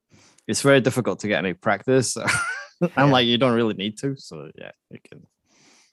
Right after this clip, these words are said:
Speaker 1: it's
Speaker 2: See,
Speaker 1: somewhat unnecessary.
Speaker 2: you're a quite enigmatic figure, um, on chess Twitter. And I guess the first thing I really wanted to ask you, um, is, um,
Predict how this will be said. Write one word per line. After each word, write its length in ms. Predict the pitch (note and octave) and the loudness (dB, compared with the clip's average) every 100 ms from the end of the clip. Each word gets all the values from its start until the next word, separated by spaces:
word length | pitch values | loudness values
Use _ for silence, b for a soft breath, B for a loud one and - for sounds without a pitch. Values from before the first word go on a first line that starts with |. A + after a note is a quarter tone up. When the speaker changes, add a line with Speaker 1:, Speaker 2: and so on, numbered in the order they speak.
| b - | b -20
Speaker 1:
it's 100 | - | -12
Speaker 2:
See, 140 | D3 | -4
Speaker 1:
somewhat 340 | C#3+ C3 A2+ G#2 | 4 4 4 2
unnecessary. 640 | F#2 F#2 - E2+ E2 D#2 _ b b b | -2 -2 -6 -10 -10 -10 _ b b b
Speaker 2:
you're 260 | A#2 D3 G3 | -10 -6 -6
a 40 | |
quite 340 | - D3 C#3+ - | -4 -2 -2 -2
enigmatic 520 | B2+ B2 A#2 A#2 A2 | -4 -4 -2 -4 -4
figure, 480 | - A#2 G#2+ G2+ F#2+ _ - | -6 -6 -6 -8 -8 _ -6
um, 440 | G#2 G2+ F#2+ F2+ _ - | -4 -4 -6 -10 _ -12
on 160 | G#2+ G#2+ | -6 -6
chess 260 | - G#2+ - | -4 -8 -8
Twitter. 340 | G#2 F#2 F2 - | -10 -10 -12 -12
And 120 | G#2+ G#2+ | -10 -8
I 120 | G#2 | -4
guess 260 | B2+ - | -4 -6
the 80 | B2+ | -10
first 260 | - D#3 E3+ | -8 -8 -8
thing 160 | D3 | -8
I 40 | A2+ | -6
really 200 | A2+ A2 | -6 -6
wanted 220 | G#2 G2 | -6 -8
to 120 | F2+ | -8
ask 300 | F#2 F#2 - | -10 -10 -12
you, 200 | G2+ G2+ G#2+ - | -12 -12 -14 -10
um, 500 | G2+ G2 F#2+ F#2 G2 _ _ _ _ _ | -6 -4 -6 -10 -14 _ _ _ _ _
is, 320 | - G2+ G2 | -14 -14 -10
um, 580 | G2+ G2 F#2+ F#2 F2+ E2+ | -8 -6 -6 -8 -12 -16